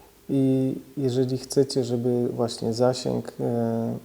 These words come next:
był lepszy, bo chcecie się porozumieć z kimś, kto tam jest, mm,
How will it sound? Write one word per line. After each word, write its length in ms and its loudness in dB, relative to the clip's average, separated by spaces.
był 320 2
lepszy, 380 2
bo 140 -2
chcecie 340 -4
się 120 -4
porozumieć 640 -2
z 60 -6
kimś, 280 -6
kto 180 -10
tam 280 -4
jest, 380 -8
mm, 680 -4